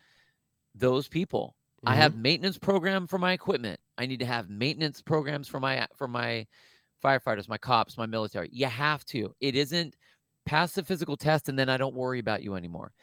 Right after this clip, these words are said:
Speaker 1: 'Cause you've been in the service, you know what will happen, you know how to handle yourself. No, you get out of breath, you forget everything.
Speaker 2: <laughs>
Speaker 1: And that's true.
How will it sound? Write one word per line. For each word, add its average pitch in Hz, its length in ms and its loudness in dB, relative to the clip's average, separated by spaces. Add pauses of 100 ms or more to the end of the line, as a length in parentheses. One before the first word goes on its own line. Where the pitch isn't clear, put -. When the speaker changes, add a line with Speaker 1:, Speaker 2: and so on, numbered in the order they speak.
(180)
Speaker 1:
'Cause 185 160 0
you've 220 140 0
been 233 140 2
in 233 100 0
the 214 80 -4
service, 180 460 -2
you 185 80 -6
know 165 340 -2
what 160 260 -4
will 135 240 -2
happen, 123 380 -4
you 120 80 -8
know 120 180 -4
how 127 120 -4
to 123 100 -8
handle 113 260 -4
yourself. 107 380 -4 (400)
No, 127 380 4 (120)
you 139 140 0
get 170 160 6
out 165 160 4
of 135 80 -6
breath, 139 320 6
you 139 100 -4
forget 127 360 -2
everything. 101 720 -4
Speaker 2:
<laughs> - 20 -8 (880)
Speaker 1:
And 127 80 -4
that's 156 180 0
true. 233 400 0